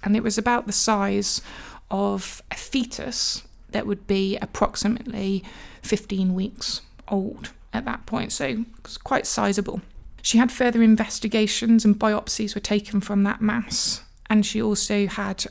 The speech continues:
um, an M-, M R I scan of the body and a C T scan of the body to see if there was anything else going on in the body.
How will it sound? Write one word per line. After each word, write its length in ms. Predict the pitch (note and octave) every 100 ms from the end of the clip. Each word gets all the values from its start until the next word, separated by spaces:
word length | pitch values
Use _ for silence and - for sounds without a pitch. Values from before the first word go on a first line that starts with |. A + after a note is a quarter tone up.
| -
um, 380 | F#3+ F#3+ G#3 - -
an 140 | - G3
M-, 220 | F#3+ F#3+ -
M 160 | G3 F#3+
R 140 | G3
I 200 | G3 G3
scan 400 | F#3 - G3 G3
of 120 | F#3+
the 80 | G3
body 420 | - G3+ G#3 G#3
and 80 | G3+
a 40 |
C 200 | - -
T 160 | G#3 -
scan 320 | - - G3
of 80 | F#3
the 80 | F#3+
body 400 | G3+ F#3+ - F#3+ - - - - - -
to 120 | G#3+
see 260 | - G#3
if 400 | G3 F#3 - - - - - - - - -
there 100 | -
was 140 | G3 G3
anything 340 | G3 G3+ G3
else 500 | G3+ G3 - - - - - - -
going 280 | - G3+ G3+
on 140 | G3+ G#3
in 100 | G#3
the 60 |
body. 360 | G3+ G3+ G#3+